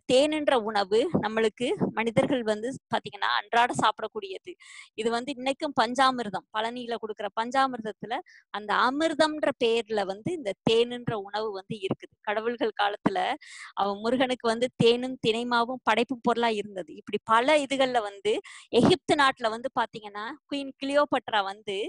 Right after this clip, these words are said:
தேன் தடவி கழுதைப்பால்ல குளிச்சிருக்காங்க. கழுதைப்பால்ல வந்து குளிக்-, இன்னைக்கெல்லாம் வந்து இப்போ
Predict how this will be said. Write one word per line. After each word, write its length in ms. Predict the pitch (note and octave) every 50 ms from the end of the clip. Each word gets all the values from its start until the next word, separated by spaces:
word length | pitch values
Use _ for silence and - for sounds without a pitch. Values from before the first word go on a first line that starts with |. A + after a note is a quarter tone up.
| - _ _ _ _ _ _ _ -
தேன் 300 | - B3 B3 C#4 D#4 D#4+ - -
தடவி 400 | - A3 A3 A#3 B3+ B3+ D4 D4+ -
கழுதைப்பால்ல 580 | - A#3+ B3 C#4 D4 D#4+ - - C4+ C4 B3+ B3+
குளிச்சிருக்காங்க. 600 | - - A#3+ A3+ - B3 - - A3+ F#3+ E3+ E3 - _ - G3 F3+ - -
கழுதைப்பால்ல 680 | - A#3 A#3 A#3+ C4 C#4 C4 - E4 B3 B3 B3+ A#3+ A#3
வந்து 200 | A3+ A3+ A#3 C4 -
குளிக்-, 300 | - D#4+ C4+ C4+ - -
இன்னைக்கெல்லாம் 500 | - A#3+ A#3 A3 - A#3+ A#3 B3+ C#4+ D4
வந்து 240 | B3 A#3 A#3 - D#4
இப்போ 300 | C#4+ C4 - _ - -